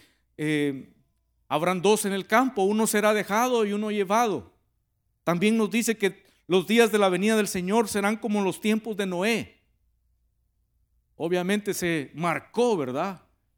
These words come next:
un grupo que fue destruido y lamentablemente fue la mayoría, pero hubo un grupo pequeño, un remanente que fue salvado. Entonces podemos ver ahí que los que fueron destruidos con el diluvio,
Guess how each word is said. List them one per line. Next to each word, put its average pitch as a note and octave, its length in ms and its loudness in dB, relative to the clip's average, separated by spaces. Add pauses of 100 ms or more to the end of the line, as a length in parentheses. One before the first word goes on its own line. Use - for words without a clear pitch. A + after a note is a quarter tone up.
(240)
un E3 180 -6
grupo G3+ 360 0
que D3+ 120 -8
fue F3 180 0
destruido F3+ 760 0
y C3 120 -6
lamentablemente E3 840 -2
fue F#3+ 140 0
la F3+ 120 4
mayoría, D3+ 680 0 (600)
pero G3+ 200 6
hubo A3+ 100 6
un A#3+ 120 2
grupo C#4 340 2
pequeño, B3 480 2
un A3+ 100 0
remanente A3 840 -2 (320)
que - 80 -14
fue F3 200 0
salvado. D3+ 640 0 (1120)
Entonces E3 540 -6 (300)
podemos E3+ 340 0
ver F3+ 140 4
ahí E3+ 160 4
que E3+ 440 -4 (120)
los - 400 -6 (180)
que D3 120 -4
fueron F#3 320 2
destruidos F3+ 680 0
con G3 140 0
el F#3 100 2
diluvio, A3 540 2